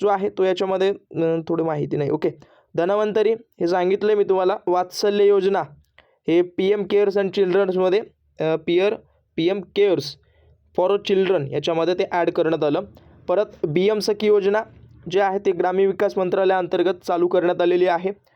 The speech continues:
परत, अ, जैवविविधता क्रमवारीत आंध्र प्रदेशनं पहिलं क्रमांक पटकावलं. परत एक पेड मा के नाम अभियान कशाशी संबंधित? वृक्षारोपण. परत वेड हे कशाशी हँडल कोणी लाँच केलं?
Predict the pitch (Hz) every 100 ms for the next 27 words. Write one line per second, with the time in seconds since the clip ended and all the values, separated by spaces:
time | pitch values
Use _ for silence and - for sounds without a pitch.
0 | _ _ _ _ _ 147 175 185 196 202
1 | 202 170 190 196 196 196 202 196 180 190
2 | 190 185 196 - 175 170 180 180 180 180
3 | 175 180 180 180 165 170 180 170 170 175
4 | - 170 170 185 - _ _ _ 165 175
5 | 180 _ 180 180 180 185 190 - _ _
6 | 160 160 170 196 190 175 135 - 156 151
7 | 170 175 180 185 180 180 170 175 180 -
8 | 160 147 - 165 160 170 175 - _ _
9 | - 175 196 180 160 208 135 - - _
10 | _ - 170 185 185 196 214 220 - -
11 | 165 196 196 190 190 196 180 185